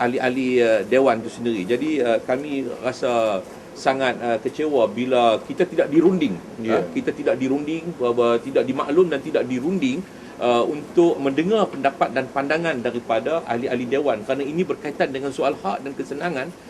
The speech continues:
Speaker 1: kenikmatan, kemudahan yang patutnya kami, kami perolehi. Saya heran, eh, ini dasar flip-flop, eh, kerajaan yang sentiasa berubah. Sekejap kata tak perlu dan sebagainya, kita telah belanja. Saya ingat dalam, eh, sesi ini,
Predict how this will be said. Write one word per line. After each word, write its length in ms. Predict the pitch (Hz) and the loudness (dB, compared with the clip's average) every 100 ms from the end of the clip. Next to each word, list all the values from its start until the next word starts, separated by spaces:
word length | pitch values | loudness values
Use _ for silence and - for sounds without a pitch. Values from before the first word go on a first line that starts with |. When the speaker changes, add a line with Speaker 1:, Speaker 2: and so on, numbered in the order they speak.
| - | -10
Speaker 1:
kenikmatan, 720 | - 139 143 156 160 165 165 160 | -4 -4 -4 -2 2 2 0 -6
kemudahan 560 | 131 131 147 165 143 110 | -6 -2 0 2 0 -4
yang 240 | 117 127 127 - | -6 -6 -6 -8
patutnya 320 | 127 - 127 127 | -8 -8 -8 -4
kami, 320 | 117 120 156 - | -2 -2 -4 -6
kami 160 | 117 127 | -8 -6
perolehi. 480 | 123 120 131 117 95 - - - - | -4 -2 -2 -2 -6 -10 -16 -20 -12
Saya 480 | - 185 233 226 208 | 0 2 4 2 2
heran, 320 | 180 185 156 135 | 2 4 2 0
eh, 160 | 110 | 0
ini 240 | 175 190 202 | -2 -2 2
dasar 320 | 165 165 185 | 0 2 -2
flip-flop, 480 | - 165 - 165 - | 0 -4 2 2 2
eh, 160 | 127 120 | -2 -2
kerajaan 560 | - 135 135 147 120 123 | 0 0 2 0 0 -2
yang 20 | |
sentiasa 460 | 123 117 127 98 | -6 -4 -2 -2
berubah. 320 | 95 120 113 113 113 - - | -2 0 2 2 0 -8 -14
Sekejap 480 | - 156 143 - - | -4 0 2 0 0
kata 320 | 139 143 135 | 0 2 2
tak 160 | - - | 0 -2
perlu 240 | 135 139 139 | 0 0 2
dan 160 | 131 | 0
sebagainya, 560 | 123 139 131 135 135 131 - | 2 2 2 0 -2 -6 -4
kita 240 | 131 131 | -2 0
telah 180 | 131 139 | 0 -2
belanja. 400 | 123 135 135 131 143 - - | 0 0 2 0 0 -8 -4
Saya 240 | 196 220 | 0 2
ingat 240 | 240 175 147 | 2 2 2
dalam, 320 | 165 151 143 | 4 4 4
eh, 480 | 131 120 101 117 135 | 4 4 2 2 0
sesi 480 | - 180 175 208 143 | 2 2 2 -2 0
ini, 240 | 127 117 | 2 0